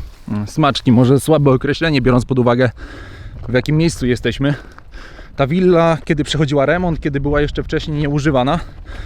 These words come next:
miałem okazję wyjść na ten balkon. Obozu nie było z niego widać. Natomiast niezaprzeczalnie Amon Goeth był bestią, był prawdziwym potworem, nazistowskim potworem. I o jego wyczynach w tym obozie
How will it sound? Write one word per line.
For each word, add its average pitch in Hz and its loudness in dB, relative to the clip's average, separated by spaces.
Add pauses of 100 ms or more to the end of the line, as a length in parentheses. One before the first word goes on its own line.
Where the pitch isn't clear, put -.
(120)
miałem 156 0
okazję 160 0
wyjść 151 -2
na 127 -2
ten 123 -4
balkon. 120 -2 (840)
Obozu 131 -2
nie 135 0
było 117 0
z 104 -2
niego 113 -2
widać. 104 -8 (420)
Natomiast 175 0
niezaprzeczalnie 151 0
Amon 170 0
Goeth 147 -2
był 143 0 (520)
bestią, 120 0
był 139 2 (300)
prawdziwym 165 0
potworem, 160 0 (920)
nazistowskim 147 -4
potworem. 143 0 (960)
I 160 -4
o 170 2
jego 175 0
wyczynach 156 -2
w - -18
tym 151 -2
obozie 135 0